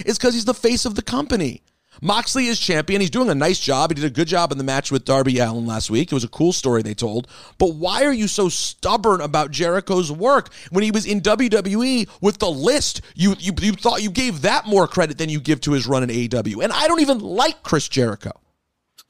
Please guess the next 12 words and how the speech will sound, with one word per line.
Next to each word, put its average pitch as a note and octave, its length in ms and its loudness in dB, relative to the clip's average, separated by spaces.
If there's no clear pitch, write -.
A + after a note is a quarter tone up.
Like, G3 160 0
I A3 100 0
just B3 220 0
don't B3 160 4
understand. A3+ 1080 0
I C#4 280 4
get B3 300 -4
paid C4 400 0
by G#3+ 180 2
W A3+ 280 2
W G#3+ 360 2
E. B3+ 200 2